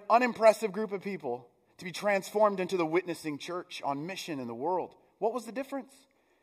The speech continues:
Jesus stood among them, showing them his wounds, speaking peace to them, and breathing his spirit upon them. Jesus'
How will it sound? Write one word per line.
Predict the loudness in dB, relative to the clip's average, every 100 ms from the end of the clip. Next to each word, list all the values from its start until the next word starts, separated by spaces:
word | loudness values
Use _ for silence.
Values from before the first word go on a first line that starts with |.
| _ _ _ _ _
Jesus | -10 -8 -6 -6 -6 -8 -20 -20 -20
stood | -6 0 0 0 -6 -10 -6
among | -6 -4 -6 -8 -6 -6
them, | -6 -8 -14 _ _ _ _ _ _ _ _ _ _ _ _ _ _ _ _ _ _
showing | -8 -4 2 4 2 4
them | 4 4
his | -2 -2
wounds, | -2 -2 -6 -10 -18 -20 _ _ _ _
speaking | -18 -4 -4 -2 -4 -6
peace | -4 -2 -2 -4 -12 -8
to | -2
them, | -2 -4 -10 _ _ _ _ _ _ _ _ -16
and | -12
breathing | -6 -6 -6 -8
his | -10
spirit | -14 -8 -6 -4
upon | -6 -10 -10
them. | -10 -14 _ _
Jesus' | -12 -8 -8 -8 -10 -14